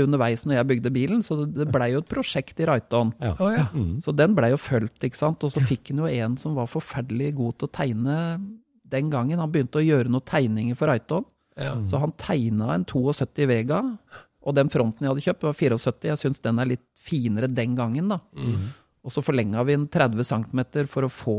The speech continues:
Speaker 1: proporsjoner på bilen.
Speaker 3: Ja.
Speaker 1: Og lengre aksjeavstand er jo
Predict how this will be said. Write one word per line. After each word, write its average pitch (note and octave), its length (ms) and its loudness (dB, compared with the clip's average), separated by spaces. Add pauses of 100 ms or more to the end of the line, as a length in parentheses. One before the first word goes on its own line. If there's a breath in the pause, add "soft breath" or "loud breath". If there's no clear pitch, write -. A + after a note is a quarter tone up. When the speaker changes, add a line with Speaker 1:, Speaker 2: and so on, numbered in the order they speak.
(220)
Speaker 1:
proporsjoner C3 800 -2
på A#2 240 -2
bilen. D#3 380 0 (100)
Speaker 3:
Ja. D#3 140 -4 (100)
Speaker 1:
Og C#3+ 100 -2
lengre B2 300 4
aksjeavstand C3 640 -2
er C3 220 2
jo D3 320 0